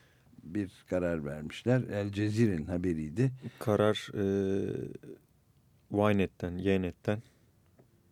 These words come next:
Speaker 2: biraz detay da verebiliriz bununla ilgili. E, komik çünkü, e, bazı kısımları da trajikomik olmakla beraber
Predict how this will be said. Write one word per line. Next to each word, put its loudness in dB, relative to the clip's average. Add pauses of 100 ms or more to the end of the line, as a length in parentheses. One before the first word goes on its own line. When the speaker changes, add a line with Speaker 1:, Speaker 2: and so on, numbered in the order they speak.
(800)
Speaker 2:
biraz -2
detay 2
da 4
verebiliriz -2
bununla -4
ilgili. -2 (800)
E, -4
komik -2 (100)
çünkü, -8 (280)
e, -12 (480)
bazı -2
kısımları -4
da -2
trajikomik -4
olmakla -4
beraber -2